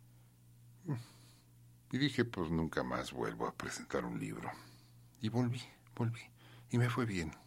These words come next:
Por eso quiero hablarte de la feria, porque me fue bien.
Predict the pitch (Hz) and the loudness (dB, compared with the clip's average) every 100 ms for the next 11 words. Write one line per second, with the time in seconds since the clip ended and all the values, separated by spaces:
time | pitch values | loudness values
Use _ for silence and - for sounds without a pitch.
0 | - - - - 120 131 131 120 113 117 | -20 -20 -20 -2 0 2 2 2 4 4
1 | 87 95 - 71 60 - 87 73 60 - | 6 4 4 -4 -2 0 0 2 -2 -8
2 | - - - - - - - - - 95 | -14 -20 -20 -20 -20 -20 -8 -6 2 2
3 | - - 60 50 57 57 | 2 -2 -4 -4 -6 -6